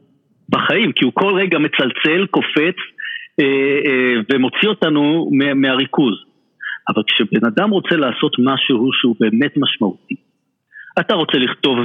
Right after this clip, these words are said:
מייל מאוד חשוב, אתה רוצה לכתוב מסמך לאוניברסיטה, אה, בתור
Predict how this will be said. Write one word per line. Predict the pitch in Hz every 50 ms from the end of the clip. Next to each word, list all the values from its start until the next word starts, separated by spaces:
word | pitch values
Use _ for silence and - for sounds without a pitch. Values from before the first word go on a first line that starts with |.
| 120 -
מייל | 233 147 117 117 131 135 135 127
מאוד | 127 123 113 117 110
חשוב, | - - 117 - - - 95 90 92 - - -
אתה | - 110
רוצה | 113 113 - -
לכתוב | 117 117 104 - _ - 120 117 110 -
מסמך | 120 - - - 123 113 104 - -
לאוניברסיטה, | 110 104 104 101 98 - 113 110 104 - - - 107 101 - - 107 104 104 - - - - - - - - - - - _ - 123
אה, | 110 107 107 104 104
בתור | 110 - - 117 110